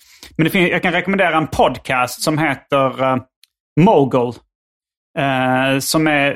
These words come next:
en jättebra... Det finns i tre säsonger. Första säsongen handlar ju om Chris Lighty.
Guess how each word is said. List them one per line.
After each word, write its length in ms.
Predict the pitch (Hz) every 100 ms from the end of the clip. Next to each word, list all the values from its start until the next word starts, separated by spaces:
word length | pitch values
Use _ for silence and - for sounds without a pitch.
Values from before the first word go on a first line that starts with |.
| -
en 140 | 147
jättebra... 880 | 139 131 180 - - 135 120 139 135 139 - 156 - 120
Det 160 | 160
finns 220 | 151 185
i 40 | 165
tre 220 | - 175
säsonger. 460 | - 160 170 135 139 -
Första 280 | 196 - 151
säsongen 400 | 147 - 151 139
handlar 300 | 170 165 165
ju 60 | 180
om 80 | 147
Chris 280 | - 170 -
Lighty. 580 | 185 151 127 - 143